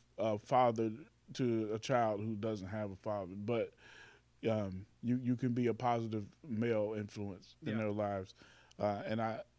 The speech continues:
Speaker 1: I, you know, I kinda, <clears throat> I keep that in mind when dealing with our young people, um,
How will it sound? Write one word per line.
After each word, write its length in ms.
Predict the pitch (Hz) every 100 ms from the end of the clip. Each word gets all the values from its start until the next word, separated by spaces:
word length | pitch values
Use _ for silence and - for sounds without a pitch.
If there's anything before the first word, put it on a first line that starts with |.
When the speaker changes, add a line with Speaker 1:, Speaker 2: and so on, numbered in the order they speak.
| _
Speaker 1:
I, 220 | - 107 123 180
you 120 | 123
know, 220 | 117 107
I 140 | 104
kinda, 420 | 104 123 113 110 101 -
<clears throat> 260 | - - 117 - - - - - - _ -
I 80 | 120
keep 260 | 143 131
that 200 | 127 120
in 140 | 110 117
mind 480 | 120 117 113 117 117
when 180 | 117 110
dealing 460 | 107 120 113 117 117 _ _ -
with 220 | 113 123
our 160 | 113 113
young 240 | 113 113
people, 480 | - 120 117 117 120 - - - - _
um, 440 | 104 107 101 98